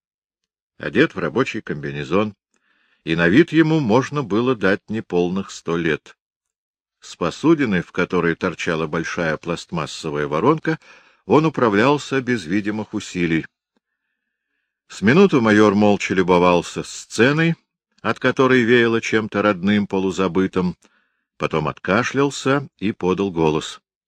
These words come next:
"При таком занятии дверь лучше бы запирать, а, дяденька?"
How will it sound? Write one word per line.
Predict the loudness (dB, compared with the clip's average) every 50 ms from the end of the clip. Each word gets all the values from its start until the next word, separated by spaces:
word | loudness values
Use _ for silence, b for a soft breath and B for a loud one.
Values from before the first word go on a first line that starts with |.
| _ _ _ _ _ _ _ _ _ _ _ _ _ _ _ _ _
"При | -6 -4 -2
таком | 0 0 0 2 0 -2 0
занятии | 0 0 2 2 2 2 0 0 0 0 0
дверь | 0 2 2 2 4 2
лучше | 2 0 0 -2 -2 -4 -4 -4
бы | -2 -2
запирать, | -2 -2 -2 0 0 2 2 2 0 0 -2
а, | -2 -2 0 0 -2 -2 -6 _ -14
дяденька?" | -8 -4 -2 -2 -2 -2 -4 -4 -2 0 0 0 0